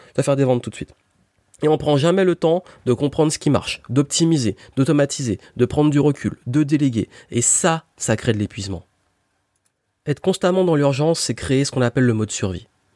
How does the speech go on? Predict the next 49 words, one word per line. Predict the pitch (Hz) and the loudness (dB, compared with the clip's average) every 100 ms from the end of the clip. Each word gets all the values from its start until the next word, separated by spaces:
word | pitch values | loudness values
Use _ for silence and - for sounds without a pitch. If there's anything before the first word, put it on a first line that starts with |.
| _ _ | _ _
Et | 120 | 0
le | 120 | 2
mode | 131 139 | 2 0
survie, | - 139 127 139 147 | 0 0 2 0 0
au | - | -2
bout | 120 123 | -2 2
d'un | |
moment, | 120 120 120 131 - - | 2 2 2 2 0 -4
euh, | 110 101 98 - - | -2 0 0 -4 -8
ça | - 110 | -6 -2
va | 131 | 0
deux | 131 | 0
secondes, | 120 117 131 127 - | 0 2 2 0 -4
<laughs> | 117 113 104 | -4 -4 0
mais | 135 - - - - | 0 0 -10 -16 -12
vous | - | -10
pouvez | 113 135 | -2 0
pas | 131 147 | 2 0
passer | 135 - | -2 -2
toute | 123 - 147 | -4 -4 -2
la | 139 131 | 2 2
vie | 131 | 2
de | 131 | 2
votre | 123 - | 2 2
business | 120 117 127 | 0 2 0
et | - | 2
toute | 135 | 0
votre | 120 - | 0 0
vie | 120 | -2
personnelle | 123 117 - 117 123 | 0 -2 0 2 2
à | |
être | 110 - | 2 0
en | |
mode | 107 104 | -2 -2
survie. | - 101 117 - - | -4 -4 -4 -6 -12
Vous | 95 | -6
voulez | 101 104 | -2 0
vivre, | 110 127 | 2 2
vous | |
voulez | 110 | 0
la | 101 | 0
liberté, | 101 104 104 - 139 | 0 0 0 2 0
vous | 120 | 0
voulez | 107 107 | 0 0
de | |
l'épanouissement. | 107 104 101 104 131 139 - - - - | 0 0 -2 0 2 0 0 -18 -18 -4
Et | 120 | -4
pour | 113 104 | -2 -2
ça, | - 135 135 | 0 2 2